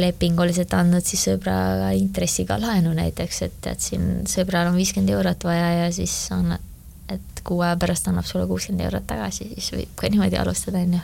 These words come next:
lepinguga. Kõige lihtsamal viisil, aga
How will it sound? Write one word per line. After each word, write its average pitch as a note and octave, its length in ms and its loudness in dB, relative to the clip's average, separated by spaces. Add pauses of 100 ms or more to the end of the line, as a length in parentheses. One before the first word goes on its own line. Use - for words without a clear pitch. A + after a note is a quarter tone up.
lepinguga. E3+ 480 -2 (840)
Kõige E3+ 240 4
lihtsamal E3+ 480 2
viisil, E3 360 2
aga E3+ 320 0